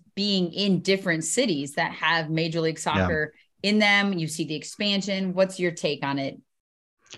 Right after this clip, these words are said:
Speaker 2: I've been doing this for quite some time. I came over in, in two thousand one, um, you know, first for, for high school and then university. And then I, I left back for Europe to, to finish my studies, and then came back again, um,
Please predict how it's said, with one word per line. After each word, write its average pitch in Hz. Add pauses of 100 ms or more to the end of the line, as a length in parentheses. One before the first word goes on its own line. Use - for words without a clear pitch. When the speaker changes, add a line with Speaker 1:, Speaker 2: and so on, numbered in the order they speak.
(400)
Speaker 2:
I've 107
been 165
doing 165
this 127
for 120
quite 107
some 110
time. 98
I 98
came 101
over 95
in, 92 (160)
in 90
two 101
thousand 92
one, 92
um, 87 (440)
you 95
know, 90
first -
for, 92
for 87
high 90
school 92
and 92
then 87
university. 90
And 90
then 95
I, 101
I 104
left 101
back 98
for 104
Europe 92
to, 87
to -
finish 101
my 95
studies, 98 (600)
and 95
then 95
came 92
back 90
again, 92
um, 90